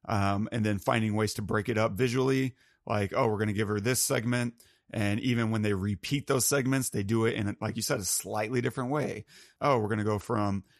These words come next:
like, even the overhead shots in that little municipal square, uh, they go from letting her run from, like, I don't know, five to eleven o'clock, let's say. And then, but that first time she's cutting across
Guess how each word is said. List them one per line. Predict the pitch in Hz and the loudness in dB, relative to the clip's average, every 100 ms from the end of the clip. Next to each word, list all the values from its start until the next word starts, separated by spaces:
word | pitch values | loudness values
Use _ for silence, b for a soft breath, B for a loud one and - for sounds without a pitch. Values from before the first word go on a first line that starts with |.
| b | b
like, | 117 120 | -2 0
even | 185 185 | 0 2
the | |
overhead | 135 151 139 123 98 | 4 6 6 4 2
shots | 131 117 110 | 2 2 2
in | 117 | 0
that | 107 107 | 0 0
little | 110 101 | 0 0
municipal | 101 107 - 113 | 0 -2 -4 -6
square, | - 131 120 110 107 b b b - | -4 0 0 0 -4 b b b -2
uh, | 110 104 117 | -2 0 0
they | 110 | 0
go | 107 110 | 2 0
from | - 110 101 101 92 - _ - | 0 -2 0 0 -4 -8 _ -8
letting | 123 123 123 | 2 2 4
her | 117 117 | 2 2
run | 113 117 113 | 2 0 -2
from, | - 120 104 98 - | -4 -6 -4 -4 -6
like, | 123 - - _ _ - | -8 -8 -10 _ _ -12
I | |
don't | 110 92 | -10 -6
know, | 98 | -8
five | - - 113 113 | -6 0 2 2
to | - | -2
eleven | 113 107 104 | 0 0 -2
o'clock, | - 90 87 - - | -4 -4 -4 -6 -8
let's | 117 - | -8 -4
say. | - 107 120 B B B - | -4 -4 -6 B B B -4
And | 120 113 | 0 2
then, | 120 117 113 110 - | 2 0 0 -4 -6
but | - 113 | -4 -2
that | - - | -2 0
first | 170 - | 0 2
time | 117 104 101 | 0 0 -2
she's | - - | -4 -6
cutting | - 139 131 | -2 -2 0
across | 104 - - 95 131 - - | -4 -6 -2 0 0 0 -4